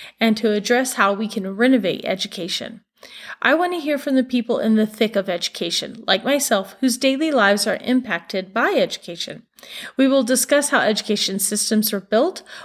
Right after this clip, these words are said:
why schools and school districts make the decisions that they're currently making.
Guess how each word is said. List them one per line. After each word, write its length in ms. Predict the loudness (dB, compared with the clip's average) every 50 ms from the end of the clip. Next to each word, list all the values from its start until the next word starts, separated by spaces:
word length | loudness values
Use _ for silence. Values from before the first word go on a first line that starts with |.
| -20 _
why 260 | 0 2 4 4 4 4
schools 580 | 2 0 -2 0 0 2 2 2 0 0 -2
and 100 | -2 -2
school 280 | -2 -2 0 0 0 0
districts 500 | 0 0 0 0 -2 -2 -4 -4 -4 -2
make 240 | -2 -4 -4 -4 -4
the 80 | -4
decisions 600 | -4 -2 -2 -2 -2 -2 -2 0 0 0 0 0
that 120 | -2 -2 0
they're 160 | -2 -2 -2
currently 400 | -2 -2 -2 -2 -2 -2 -4 -4
making. 460 | -2 -2 -2 -2 -2 -4 -4 -4 -6